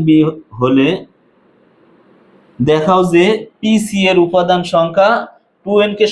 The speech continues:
সমর্থন করে, সি এর উপাদান সংখ্যা কত? এটা। তাহলে তোমরা এটা যদি থাকে তোমরা বোর্ডের সাথে মিলে তারপর অঙ্ক করবা। তাহলে দেওয়া আছে লিখলাম এটা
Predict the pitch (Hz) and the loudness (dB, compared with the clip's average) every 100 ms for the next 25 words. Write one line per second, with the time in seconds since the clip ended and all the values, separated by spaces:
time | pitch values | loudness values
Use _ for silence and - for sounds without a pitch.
0 | 160 156 175 175 180 202 202 - 175 175 | 0 0 -2 -4 -4 -4 -4 -8 -8 -6
1 | 170 165 160 - 139 143 139 135 107 95 | -2 -2 -2 -4 -4 -2 0 -2 -2 -10
2 | _ _ _ _ - 190 190 117 101 - | _ _ _ _ -6 -4 -2 -2 -4 -2
3 | 180 208 208 202 170 185 - - _ _ | -2 -2 -6 -2 0 0 -2 -14 _ _
4 | _ _ - 185 220 220 214 - 170 170 | _ _ -6 -2 -2 -2 -4 -4 -4 -4
5 | 160 175 180 170 180 202 196 185 190 202 | -6 -2 -2 0 -2 -2 -2 -2 0 0
6 | 190 175 160 151 139 135 170 185 175 185 | 0 -2 -4 -2 -4 -2 -2 -2 -2 0
7 | 208 202 190 175 175 165 160 160 | 0 0 -4 -6 -8 -8 -10 -6